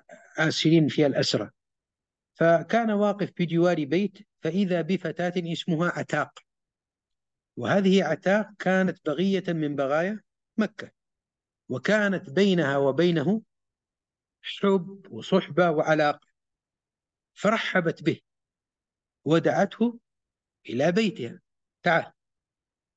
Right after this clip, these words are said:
فقال: "أن-، أني مسلم والدين يمنع هذا الشيء."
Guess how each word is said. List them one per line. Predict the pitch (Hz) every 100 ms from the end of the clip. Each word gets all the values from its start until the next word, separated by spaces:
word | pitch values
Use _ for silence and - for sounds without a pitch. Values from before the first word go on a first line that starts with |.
| _
فقال: | - 160 202 185
"أن-، | 160 165 151 151 151
أني | 143 139
مسلم | 131 156 - 220 233
والدين | 170 165 - _ _ - 165 135 170 202
يمنع | 175 190 165 185 143 160
هذا | 135
الشيء." | - -